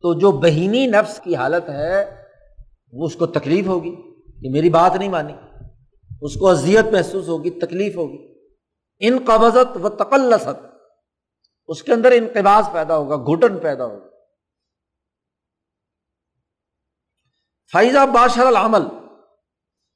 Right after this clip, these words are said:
لیکن اگر آپ وہ عمل کر گزرے، ارادہ کرنے کے بعد آپ نے عمل کر لیا، تو اس عمل کا کوئی نہ کوئی اصل منبع تھا، کیونکہ وہ خیال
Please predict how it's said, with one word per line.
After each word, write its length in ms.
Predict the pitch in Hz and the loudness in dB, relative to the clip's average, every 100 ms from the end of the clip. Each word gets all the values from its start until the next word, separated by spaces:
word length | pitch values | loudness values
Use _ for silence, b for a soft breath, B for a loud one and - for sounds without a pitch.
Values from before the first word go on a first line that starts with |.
| _ _ | _ _
لیکن 380 | 120 170 190 254 | -6 -2 2 2
اگر 180 | 220 214 | 4 4
آپ 280 | 202 208 202 | 2 2 0
وہ 80 | 175 | -2
عمل 240 | 180 208 208 - | 2 0 -2 0
کر 180 | 226 220 | 2 2
گزرے، 380 | 160 143 135 117 90 - _ _ _ _ - | 2 -2 -4 -6 -12 -20 _ _ _ _ -8
ارادہ 360 | 147 160 185 214 214 | 0 2 4 2 2
کرنے 300 | 170 190 208 | -4 -4 -4
کے 140 | 170 | -4
بعد 260 | 151 180 202 - | 0 0 0 0
آپ 200 | 160 170 | -2 -2
نے 100 | 180 | -6
عمل 260 | 170 156 185 185 | -8 -4 -4 -2
کر 160 | 190 196 | 0 0
لیا، 300 | 165 139 110 - - _ _ _ _ _ _ _ _ _ _ _ _ _ _ _ _ _ _ _ _ _ - | 0 -4 -6 -10 -20 _ _ _ _ _ _ _ _ _ _ _ _ _ _ _ _ _ _ _ _ _ -16
تو 140 | 381 285 | -4 0
اس 120 | 247 | 2
عمل 300 | 202 226 269 | 4 4 4
کا 120 | 262 269 | 4 2
کوئی 220 | 269 247 | 4 4
نہ 120 | 277 254 | 4 4
کوئی 180 | 254 240 | 4 4
اصل 320 | 226 - 247 | 2 2 -2
منبع 360 | 196 190 196 214 | -2 -2 2 2
تھا، 220 | - 104 - - _ _ _ _ _ _ _ - | 0 -10 -14 -20 _ _ _ _ _ _ _ -6
کیونکہ 220 | 156 156 208 | -6 -2 -2
وہ 140 | 185 | -2
خیال 540 | - 151 170 185 214 | -4 -2 2 4 4